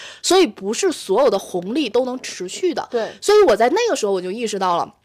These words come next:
Speaker 1: 光靠我一个人，呃，光靠我这种模式，光靠踩这种红利是不够的。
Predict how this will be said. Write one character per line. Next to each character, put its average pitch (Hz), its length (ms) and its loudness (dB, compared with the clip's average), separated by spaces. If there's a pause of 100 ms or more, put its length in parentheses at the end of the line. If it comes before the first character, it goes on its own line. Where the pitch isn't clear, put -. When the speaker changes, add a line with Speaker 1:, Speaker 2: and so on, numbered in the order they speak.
(560)
Speaker 1:
光 247 220 4
靠 247 220 4
我 180 160 4
一 175 140 -4
个 196 140 2
人， 127 300 -2 (300)
呃， 180 220 2
光 247 260 2
靠 254 200 4
我 190 220 2
这 269 160 -4
种 196 160 -2
模 170 260 -6
式， 202 360 -2 (180)
光 240 220 2
靠 247 180 4
踩 - 360 -6
这 208 120 -2
种 185 140 -4
红 175 240 -10
利 220 120 -4
是 208 100 -4
不 202 160 -12
够 247 240 4
的。 - 80 -4